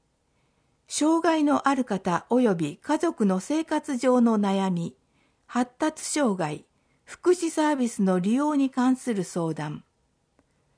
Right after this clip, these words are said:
障害者手帳の有無は問いません。電話、九五二七零零二。その他二つあります。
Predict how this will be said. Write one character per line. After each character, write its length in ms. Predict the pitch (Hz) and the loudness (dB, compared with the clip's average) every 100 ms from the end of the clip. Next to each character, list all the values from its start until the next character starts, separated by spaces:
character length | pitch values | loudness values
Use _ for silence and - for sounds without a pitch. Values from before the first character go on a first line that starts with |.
| _ _ | _ _
障 320 | - 277 320 | -2 2 4
害 220 | 330 320 | 4 2
者 220 | 311 294 285 | 0 -2 0
手 180 | 285 | 0
帳 260 | 285 240 196 | 0 2 2
の 200 | 156 151 - | 2 -2 2
有 100 | 254 | 6
無 160 | 226 | 6
は 160 | 170 147 | 4 0
問 260 | - 180 208 | -2 0 2
い 60 | |
ま 140 | 180 185 | 0 -2
せ 200 | - 156 | -4 -6
ん。 160 | 135 _ _ _ _ _ _ _ _ _ _ _ - | -6 _ _ _ _ _ _ _ _ _ _ _ -2
電 340 | 254 302 285 | 2 4 4
話、 300 | 262 226 - _ _ - | 4 2 -2 _ _ -4
九 260 | 277 320 | 0 2
五 360 | 311 320 269 180 | 2 0 2 0
二 320 | 165 165 - _ _ _ _ - | 0 -2 -6 _ _ _ _ -4
七 400 | 208 247 285 302 | 2 4 4 2
零 280 | 302 240 151 | 0 0 0
零 300 | 156 180 185 | -2 -2 0
二。 420 | 175 165 143 196 _ _ _ _ _ _ _ _ _ _ _ _ _ _ _ _ _ _ _ _ _ _ _ | -2 -4 -8 -12 _ _ _ _ _ _ _ _ _ _ _ _ _ _ _ _ _ _ _ _ _ _ _
そ 200 | - 262 | -2 2
の 160 | 285 330 | 4 2
他 340 | 269 170 - _ | -2 -6 -6 _
二 300 | - 262 302 | -10 -6 -4
つ 140 | - | -2
あ 80 | 240 | 0
り 140 | 226 | 0
ま 160 | 196 180 | 0 -2
す。 220 | - - | -6 -14